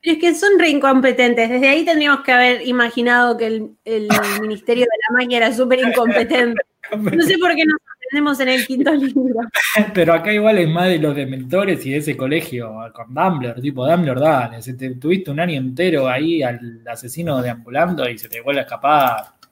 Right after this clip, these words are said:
Speaker 2: lo pones en una
Speaker 1: Bueno.
Speaker 2: torre y se te va volando con un pájaro gigante".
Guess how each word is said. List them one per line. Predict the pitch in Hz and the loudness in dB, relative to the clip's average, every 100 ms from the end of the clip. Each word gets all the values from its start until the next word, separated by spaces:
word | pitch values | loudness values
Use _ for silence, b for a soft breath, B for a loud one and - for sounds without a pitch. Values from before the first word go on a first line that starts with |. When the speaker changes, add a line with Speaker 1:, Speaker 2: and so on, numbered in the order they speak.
| _ _ _ _ | _ _ _ _
Speaker 2:
lo | 123 | -12
pones | 123 131 170 175 | -8 -2 0 2
en | 147 | 2
una | 170 | 2
Speaker 1:
Bueno. | 123 233 | 2 2
Speaker 2:
torre | 381 | 2
y | 339 - | 0 -6
se | |
te | - | 0
va | 147 | 2
volando | 151 139 156 165 | 4 4 2 0
con | 127 | -2
un | 143 | -4
pájaro | 139 151 151 120 | -2 -2 -2 -6
gigante". | - 135 139 123 107 101 | -8 -4 -4 -4 -14 -20